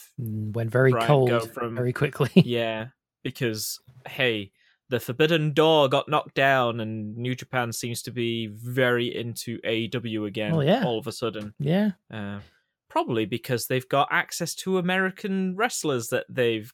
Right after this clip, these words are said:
Speaker 2: can't bring over to Japan at the minute.
Speaker 1: Yeah, well, it's a very, it's a mutually beneficial pairing, I would say, between A E W and New Japan. Um, and yeah,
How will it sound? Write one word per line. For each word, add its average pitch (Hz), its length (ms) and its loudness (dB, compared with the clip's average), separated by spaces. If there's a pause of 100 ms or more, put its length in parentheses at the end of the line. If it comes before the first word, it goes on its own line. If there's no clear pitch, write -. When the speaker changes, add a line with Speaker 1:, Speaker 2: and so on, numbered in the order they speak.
(100)
Speaker 2:
can't 127 360 0
bring 120 240 -2
over 117 140 0
to 117 140 -10
Japan 123 340 -6
at - 120 -8
the - 60 -16
minute. 110 380 -6
Speaker 1:
Yeah, 208 220 6 (160)
well, 185 160 4
it's 185 160 2
a 190 60 2
very, 202 220 0
it's 175 120 6
a 180 60 12
mutually 151 380 8
beneficial 135 880 4 (360)
pairing, 143 440 4
I 131 40 -2
would 127 100 -2
say, 127 140 0
between 123 280 0
A 123 140 0
E 120 40 0
W 123 260 0
and 123 100 -2
New 123 100 -2
Japan. 127 380 -2 (560)
Um, 147 460 8
and 147 500 4
yeah, 185 240 4